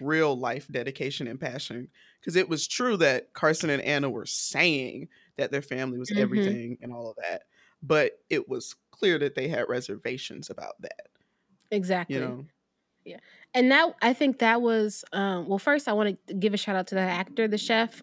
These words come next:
Speaker 2: um, Berto Colon. He's
Speaker 1: Mm-hmm.
Speaker 2: currently in Power Book Two, which I just finished binging. Uh, he plays
Speaker 1: Mm-hmm.
Speaker 2: Monet's incarcerated husband. Um, and it's, it's,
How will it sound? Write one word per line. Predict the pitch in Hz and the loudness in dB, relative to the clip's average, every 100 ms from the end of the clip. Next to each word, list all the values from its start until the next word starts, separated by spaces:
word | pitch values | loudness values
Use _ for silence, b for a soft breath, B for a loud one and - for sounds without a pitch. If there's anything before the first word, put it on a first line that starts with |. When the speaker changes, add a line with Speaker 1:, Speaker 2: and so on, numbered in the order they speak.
| - | -2
Speaker 2:
um, | 202 202 196 185 180 - - - | 2 4 2 0 -4 -8 -20 0
Berto | 220 220 226 208 | 2 4 2 2
Colon. | 208 196 214 233 254 B B | 0 2 2 2 -2 B B
He's | - 262 269 - | -2 2 2 -2
Speaker 1:
Mm-hmm. | 147 131 127 | -8 -10 -8
Speaker 2:
currently | - 240 226 208 | 2 4 6 4
in | 202 | 2
Power | - 214 | 4 4
Book | 208 214 - | 4 0 0
Two, | 254 254 269 | 2 2 0
which | 220 226 | -2 0
I | 214 | 2
just | 208 214 | 2 2
finished | 233 214 208 202 | 2 2 2 2
binging. | 226 240 269 269 294 B B B | 2 2 2 0 -4 B B B
Uh, | 208 214 208 | 2 4 6
he | 240 | 4
plays | - 220 208 | 4 4 6
Speaker 1:
Mm-hmm. | |
Speaker 2:
Monet's | 208 202 208 226 226 226 226 - | 4 4 4 6 4 2 -2 -4
incarcerated | 214 220 220 220 226 214 | -2 2 2 2 0 -2
husband. | 226 233 240 254 254 277 B B B - | 0 -2 -2 -2 -2 -4 B B B -2
Um, | 190 185 180 170 - | 2 2 0 -4 -6
and | - 202 190 190 | 0 2 2 0
it's, | 208 - - | -4 -8 -12
it's, | - 233 - - | -2 0 0 -4